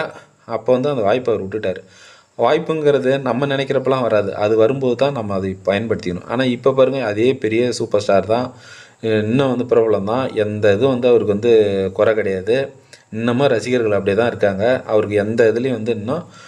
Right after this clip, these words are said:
அஹ், படம், அஹ், நூத்தி ஐம்பது கோடி வாங்குறாரு.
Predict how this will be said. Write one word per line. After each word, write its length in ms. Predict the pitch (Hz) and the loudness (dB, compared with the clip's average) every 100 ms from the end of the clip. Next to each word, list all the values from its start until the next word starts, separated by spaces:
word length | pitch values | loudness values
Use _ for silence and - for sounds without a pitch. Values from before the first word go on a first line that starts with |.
| - _ - | -20 _ -4
அஹ், 320 | 123 117 110 | -2 -2 0
படம், 320 | 113 131 139 123 110 104 - | 0 0 -2 -6 -6 -8 -10
அஹ், 320 | - 117 113 107 | -6 -2 -2 -2
நூத்தி 220 | 117 120 | 0 0
ஐம்பது 220 | 110 101 | 0 2
கோடி 180 | 120 131 | 2 2
வாங்குறாரு. 460 | 110 104 98 98 | 2 2 2 0